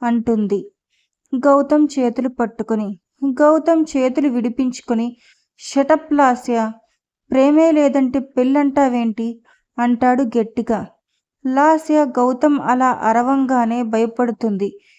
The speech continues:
గౌతమ్ కొంచెం కూల్ అయ్యి లాస్యని చైర్లో కూర్చోబెట్టి వాటర్ ఇస్తాడు. నిధి గౌతమ్ క్యాబిన్లో ఉన్న లాస్యని చూసి, "ఈ అమ్మాయి ఎవరు? ఎప్పుడు చూడలేదు.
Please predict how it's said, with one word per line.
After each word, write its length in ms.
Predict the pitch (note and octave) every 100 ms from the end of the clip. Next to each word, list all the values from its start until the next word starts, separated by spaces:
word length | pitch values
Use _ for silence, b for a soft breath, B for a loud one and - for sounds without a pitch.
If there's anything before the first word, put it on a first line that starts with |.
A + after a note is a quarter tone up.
| b b -
గౌతమ్ 580 | B3+ D#4 D#4+ D#4 D#4+ D#4
కొంచెం 520 | D4+ C4+ B3 - C#4
కూల్ 380 | B3+ B3 B3 C4
అయ్యి 480 | C4 A3+ A3+ A3+ C#3+
లాస్యని 600 | A3+ A#3 B3+ C4 C4+ C4 C4
చైర్లో 340 | B3 A#3+ B3 C4+
కూర్చోబెట్టి 1000 | C4+ G#3 - C4 A#3+ A3 G#3+ A3 A#3 - b b _ _ _ A3+
వాటర్ 400 | A3+ A#3 C4+ A#3+
ఇస్తాడు. 600 | A3+ - A3 G3+ G3 - _ _ _ -
నిధి 380 | C#4+ D#4+ D#4 E4+
గౌతమ్ 540 | B3+ B3+ B3+ D4 D4+
క్యాబిన్లో 680 | D4 B3+ G#3+ G#3+ B3 A#3+ B3
ఉన్న 280 | A#3+ A#3 A3
లాస్యని 580 | G3 G3+ A3+ A3+ C#4 C#4 B3+
చూసి, 420 | A3+ A3 B3 B3+ b b b -
"ఈ 80 | C#4+ D4
అమ్మాయి 420 | D4 D4 E4 E4+
ఎవరు? 360 | D#4 C#4 C4 B3+ C4
ఎప్పుడు 380 | B3 A#3 D4+ C#4
చూడలేదు. 720 | C#4 B3+ B3+ B3+ A#3+ A3+